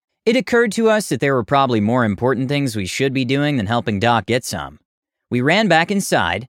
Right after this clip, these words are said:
grabbed Doc and the hospitaler, and asked them just what the hell was going on here. The hospitaler explained that during their mission here, she had encountered several people showing signs of highly virulent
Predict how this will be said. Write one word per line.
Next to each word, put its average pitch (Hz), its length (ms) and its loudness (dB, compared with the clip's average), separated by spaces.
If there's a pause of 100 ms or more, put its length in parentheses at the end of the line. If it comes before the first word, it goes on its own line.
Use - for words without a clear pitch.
(160)
grabbed 170 340 0
Doc 139 280 2
and 117 100 0
the 95 100 -2
hospitaler, 104 600 -4 (160)
and 170 100 -2
asked 226 200 0
them 127 120 -2
just 135 180 -6
what 139 100 -2
the 110 80 0
hell 139 160 2
was 113 140 -2
going 120 240 0
on 151 160 0
here. 71 340 -10 (480)
The 175 100 0
hospitaler 214 600 2
explained 139 460 -2
that 98 80 -2
during 120 240 0
their 104 140 0
mission 131 280 -2
here, 160 260 -2
she 190 180 -4
had 196 100 0
encountered 113 420 0
several 110 360 -2
people 156 320 -4
showing 101 300 -4
signs 120 400 -2
of 92 100 -8
highly 139 340 -2
virulent 92 540 -2